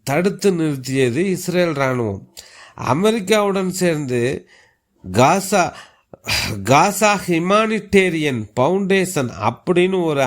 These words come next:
அறக்கட்டளையை கடந்த மே மாதம் தொடங்கியது இஸ்ரேல். இந்த அறக்கட்டளை தான் போரினால் பாதிக்கப்பட்ட மக்களுக்கு உணவு வழங்கி வருகிறது. இங்கே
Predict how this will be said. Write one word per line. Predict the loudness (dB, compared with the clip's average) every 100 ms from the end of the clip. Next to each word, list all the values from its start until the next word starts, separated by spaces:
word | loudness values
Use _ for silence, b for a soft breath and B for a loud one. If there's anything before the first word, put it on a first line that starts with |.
| 0
அறக்கட்டளையை | 0 0 0 -2 0 0 2 0 0 0
கடந்த | -2 0 0 -2
மே | 0 0
மாதம் | 0 0 0 0 -2
தொடங்கியது | -2 -2 -2 0 0 -2
இஸ்ரேல். | -4 -6 -2 0 -2 B B B B -6
இந்த | -4 -2 0 2
அறக்கட்டளை | 2 0 0 0 2 0 2
தான் | 0 0 -4
போரினால் | 0 0 2 0 0 2
பாதிக்கப்பட்ட | 2 2 -2 -4 0 0 0
மக்களுக்கு | -4 -2 -2 -2 0 0 0
உணவு | 0 0 2 0
வழங்கி | 0 0 0 0
வருகிறது. | 0 0 0 0 0 0 0 -2 B B B
இங்கே | -8 -2 2